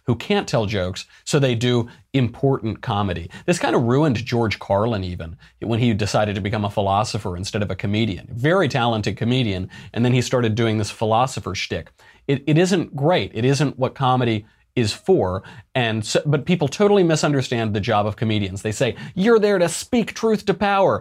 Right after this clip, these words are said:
No, that's what journalists are there for. <laughs> They totally derelict of their duty for a decade, and now they are,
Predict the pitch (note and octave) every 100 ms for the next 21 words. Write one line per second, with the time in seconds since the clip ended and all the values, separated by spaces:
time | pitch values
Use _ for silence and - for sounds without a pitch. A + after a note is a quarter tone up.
0 | - - F3+ D3+ G3+ E3+ B2+ G3+ G3 A2
1 | - G#2+ F#2+ F#2 E2+ B2+ - G3+ A3 -
2 | D#3 A3 - - C#3+ E3 E3+ D#3 A2+ -
3 | - C#3+ - F#3+ F#3 D3+ D3+ D3+ D#3 D3
4 | C#3 C3+ C#3 C#3+ C#3+ C3+ A#2 E3+ F3+ A#2+
5 | A2 - - - C#3 E3 F3+ C#3+ D3 E3
6 | - B2 A2+